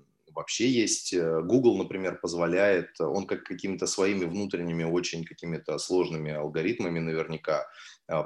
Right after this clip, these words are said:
позволяет тебе, м, э, то есть ты выбираешь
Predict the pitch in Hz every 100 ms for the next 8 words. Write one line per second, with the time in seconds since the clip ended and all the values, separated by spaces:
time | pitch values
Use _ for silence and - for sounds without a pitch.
0 | - 82 82 82 101 90 - - 76 82
1 | 85 87 82 78 67 _ 78 76 76 76
2 | 76 73 73 73 73 71 73 76 76 80
3 | - 78 - - 78 - - 85 82 85
4 | 92 87 80 - - -